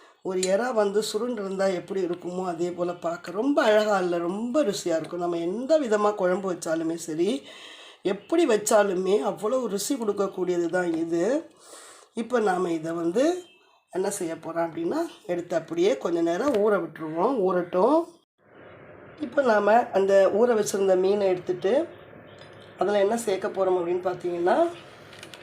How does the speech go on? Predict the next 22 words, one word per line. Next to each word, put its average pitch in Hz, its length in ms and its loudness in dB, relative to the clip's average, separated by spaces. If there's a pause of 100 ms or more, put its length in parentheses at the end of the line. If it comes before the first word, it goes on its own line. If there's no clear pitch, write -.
இது 220 100 -8 (120)
வந்து 180 260 0 (800)
நம்ம 170 340 -4 (680)
ஆச்சியோட 220 480 2 (320)
ஃபிஷ் 311 320 2 (180)
ஃப்ரை 190 220 2 (240)
மசாலா. 160 440 -4 (1120)
இந்த 214 160 4 (200)
ஃபிஷ் 320 260 4
ஃப்ரை 262 240 6 (140)
மசாலா 202 420 4 (160)
அப்படின்னு 180 320 0
பார்த்தீங்கன்னா, 170 520 0 (160)
இது 180 120 2
ரொம்ப 220 360 2 (100)
நல்லா 180 260 2 (440)
டேஸ்ட்டாக 185 420 2
இருக்கும். 196 300 -2 (640)
இதை 269 140 6 (100)
நாம 190 260 4 (680)
இந்த 262 400 2 (360)
மீன் 233 220 4